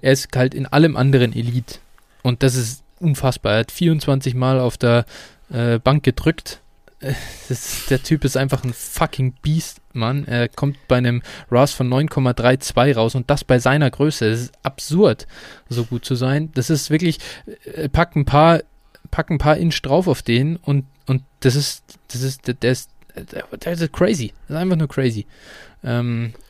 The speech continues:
und ja, diese Speed, Agilität, Explosivität und Kraft, alles da in dem Paket und das wird, ja, vereine ich halt, äh, diese Athletik vereint sich halt mit einer wahnsinnigen Production in seiner Freshman-Season.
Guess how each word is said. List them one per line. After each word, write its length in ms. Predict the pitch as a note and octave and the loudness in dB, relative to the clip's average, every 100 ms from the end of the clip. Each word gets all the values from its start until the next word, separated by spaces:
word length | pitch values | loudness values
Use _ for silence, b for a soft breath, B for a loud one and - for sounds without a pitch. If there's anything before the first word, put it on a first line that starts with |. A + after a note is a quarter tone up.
| - | -8
und 560 | B2+ A#2+ A#2 A2+ - - _ _ _ | -4 -4 -4 -8 -12 -20 _ _ _
ja, 280 | - G2 A#2+ | -6 -6 -6
diese 300 | C3 C#3 B2+ | -6 -6 -6
Speed, 280 | - - C3+ | -6 -6 -4
Agilität, 460 | B2 A#2+ A#2+ B2+ - | -4 -4 -4 -4 -4
Explosivität 840 | C#3 - C3+ B2 A#2+ - A#2 - B B B _ | -6 -4 -4 -4 -6 -4 -4 -4 B B B _
und 200 | B2 - | -8 -6
Kraft, 400 | - A2+ - - _ _ _ | 0 0 0 -10 _ _ _
alles 420 | B2 B2 B2 - | 0 0 -2 -2
da 220 | A2 A2+ | 2 2
in 140 | B2 A#2+ | 2 -2
dem 140 | A#2 | -4
Paket 440 | - A2+ - A#2+ - | -4 -6 -2 -2 -2
und 220 | A2+ A2+ B B B B _ _ - | -6 -8 B B B B _ _ 2
das 320 | C3 - - | 2 2 -2
wird, 260 | C#3+ C#3+ C#3+ - - | 2 2 0 -10 -2
ja, 320 | B2+ D3 A#2 F#2 - _ D#3+ E3+ D#3 C#3+ | 2 4 2 -4 -20 _ -18 -16 -16 -14
vereine 500 | C3+ C3+ A#2+ D#3+ F3+ | -2 -2 0 0 0
ich 180 | D#3 - | -2 2
halt, 380 | E3+ D#3+ - - | 4 2 -2 -2
äh, 260 | C#3 C#3 | 2 2
diese 280 | C3 D#3 D#3 | 2 -2 0
Athletik 360 | B2+ C3+ D3+ D3 | 2 2 0 0
vereint 1000 | C3 A#2+ - _ _ - B2+ C#3+ D#3 - | 0 -2 -6 _ _ -6 -2 -2 -2 -6
sich 440 | - C#3 - - - | -4 -4 -4 -14 -6
halt 300 | B2+ B2+ C3 | 0 0 0
mit 200 | B2+ - | -4 -4
einer 260 | B2 B2 A#2+ | -2 0 0
wahnsinnigen 500 | - F3 D3+ C#3+ C3+ | 0 0 0 -2 -2
Production 440 | B2+ C3+ - C#3 | -2 -2 -2 -4
in 100 | B2+ | -2
seiner 220 | B2 A#2+ | -2 -2
Freshman-Season. 720 | - D3+ - A2 - A#2 C#3+ | -2 -4 -2 -6 -4 -4 -2